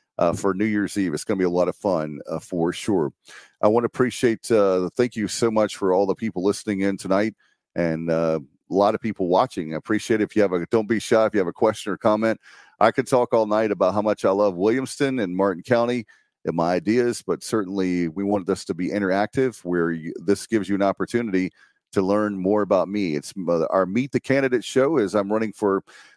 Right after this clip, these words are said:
District two. Uh, that we had, there's two districts. I'll explain this really quick, uh, not to bore you, but there's District one.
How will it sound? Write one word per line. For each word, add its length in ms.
District 400
two. 440
Uh, 340
that 100
we 140
had, 100
there's 160
two 160
districts. 440
I'll 180
explain 420
this 240
really 160
quick, 340
uh, 180
not 200
to 80
bore 240
you, 180
but 80
there's 180
District 380
one. 400